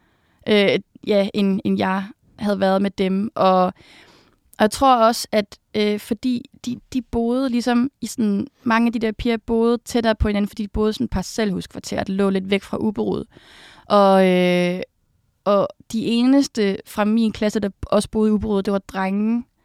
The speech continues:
som jeg ikke havde så meget at gøre med. Så de var sådan, de var også bare lidt langt væk, de der piger. Og de rendte jo bare hinanden på dørene,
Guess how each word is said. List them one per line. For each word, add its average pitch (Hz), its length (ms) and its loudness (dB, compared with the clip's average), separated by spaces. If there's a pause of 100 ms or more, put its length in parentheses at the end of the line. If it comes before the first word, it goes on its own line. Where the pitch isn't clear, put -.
(380)
som 208 260 0
jeg 208 80 2
ikke 208 120 -2
havde 214 100 2
så 214 100 -4
meget 190 220 2
at - 60 -10
gøre 202 280 4
med. 208 220 2
Så 226 100 -6
de 226 120 -4
var 247 80 2
sådan, 254 240 -2
de 240 80 0
var 220 200 4
også 240 180 -2
bare 247 160 0
lidt 233 140 -6
langt 220 380 0
væk, 262 120 0 (100)
de 233 60 -6
der 185 160 -2
piger. 208 400 -2 (520)
Og - 180 -8
de 262 140 2
rendte 202 260 -2
jo 202 100 -6
bare 202 180 2
hinanden 214 320 2
på 220 120 -2
dørene, 208 540 2